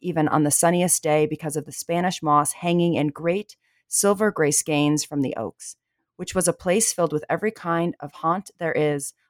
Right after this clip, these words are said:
according to the children she played with in Tatum. A place where rituals take place and hauntings of the past occur,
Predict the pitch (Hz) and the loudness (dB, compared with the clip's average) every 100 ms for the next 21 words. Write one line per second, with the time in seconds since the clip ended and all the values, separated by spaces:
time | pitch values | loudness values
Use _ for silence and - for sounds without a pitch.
0 | - - 175 180 196 214 185 - 156 143 | -20 -4 4 4 4 -2 -6 -2 -2 0
1 | 143 143 - 143 147 143 120 127 - 147 | 0 0 -2 -10 -6 -4 -4 -10 -10 -12
2 | - 135 - _ _ _ _ _ _ 180 | -12 -20 -20 _ _ _ _ _ _ -16
3 | - 208 220 214 180 190 208 208 - 175 | -2 0 2 0 0 -2 -2 -4 -4 -8
4 | - 160 147 147 147 143 151 151 175 156 | -8 -2 0 0 -2 0 0 0 -4 -8
5 | - - 151 - - 147 131 131 | -12 -8 -6 -6 -12 -12 -12 -12